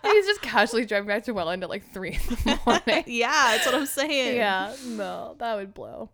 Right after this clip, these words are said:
Speaker 2: Yeah.
Speaker 1: Um,
Speaker 2: But anyway.
Speaker 1: actually, though, the way <laughs> that she got into my one shot was I told her that it was happening, and she texted me and was like, "Can I, like, read it when you're done?" 'Cause I was talking about writing
Speaker 2: True.
Speaker 1: it.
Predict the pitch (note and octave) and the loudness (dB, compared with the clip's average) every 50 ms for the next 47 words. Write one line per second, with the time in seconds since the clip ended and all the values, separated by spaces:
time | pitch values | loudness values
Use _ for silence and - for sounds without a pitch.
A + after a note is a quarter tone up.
0 | _ _ _ _ - A3 G3+ - - - - - - - - G#3+ G#3+ G#3+ G#3 G3+ | _ _ _ _ -10 -8 -8 -8 -10 -12 -14 -16 -18 -6 0 2 4 4 4 2
1 | G#3 G#3 G#3 A#3+ B3 C4 B3 G#3+ F#3 D#3+ - G3 - _ _ _ _ - B3 C4 | 0 0 0 0 2 2 0 0 -2 -4 -6 -10 -12 _ _ _ _ 4 6 6
2 | D#4 D4+ - - C#4 A#3+ A3+ A3 G3+ G3 F#3 F#3 F3+ F3+ F#3 F#3+ F#3 F#3 G3 D#4 | 6 4 0 -2 -2 0 0 0 0 2 4 4 2 2 0 -2 0 2 2 2
3 | - - D#4 C4+ - - B3+ G#3+ A3+ - C4 A3+ A3+ G3 - - _ - G#3+ G#3+ | 2 0 -4 -2 -2 -2 -2 -2 0 0 0 0 0 -4 -8 -10 _ -4 -2 -2
4 | A3+ A#3+ B3+ B3 G#3 G3 G3 F#3 F#3 G#3 A3 A#3+ A#3 - G3+ F3+ F3 F3 - - | -2 -2 -2 -2 -2 -2 -2 -2 -2 -2 -2 -4 -4 -4 -4 -2 -4 -4 -6 -6
5 | G3+ F#3 F#3 F#3 F3+ F#3 - - G#3+ A3+ A#3 A#3 A3 G3 F#3+ G3 G3 - G#3+ G3 | -6 -4 -4 -4 -6 -8 -4 -4 -4 -2 -2 -4 -6 -6 -8 -10 -8 -6 -4 -4
6 | G3 G3+ - F#3+ F3+ E3+ F3+ F3+ - - - F3+ F3 F3+ - - F3+ F3 - - | -4 -4 -4 -6 -6 -6 -8 -10 -10 -10 -10 -8 -8 -10 -12 -14 -14 -12 -4 -4
7 | B3+ D4 - - - B3 A3+ G3+ F#3+ F#3 F#3 - - F#3+ F#3+ F#3+ F#3 - G3 F#3+ | -4 -4 -4 -8 -10 -8 -6 -6 -6 -8 -8 -8 -8 -8 -8 -8 -10 -8 -6 -4
8 | F3+ F3+ F3+ F3 - - _ _ _ _ _ _ _ _ - - G#3+ G3+ G#3 G#3+ | -4 -4 -4 -6 -10 -16 _ _ _ _ _ _ _ _ -12 -8 -4 -2 0 0
9 | G#3+ G#3+ G#3 F#3+ F#3+ - - E3 F3 F3+ F#3+ G3+ A3 C4 C#4+ - - C4+ C#4+ C#4+ | 0 0 0 -2 -2 -6 -12 -12 -6 -6 -6 -4 -2 -4 -4 -2 -2 -4 -4 -2
10 | D4 D4 C#4+ C4 C#4 C#4+ D4+ D#4 D#4+ E4 D#4+ C#4 A3+ G3 G3 - - G#3 G3+ - | -4 -4 -2 0 0 0 2 0 0 -2 -4 -4 -2 -2 -4 -4 -4 -6 -6 -2
11 | G3+ F#3+ F#3 A3 F#3+ F3+ F#3+ G#3 A3+ B3 C4+ F#3 F#3+ F#3+ D#3 | -2 -2 0 2 2 4 4 4 2 2 2 2 2 2 0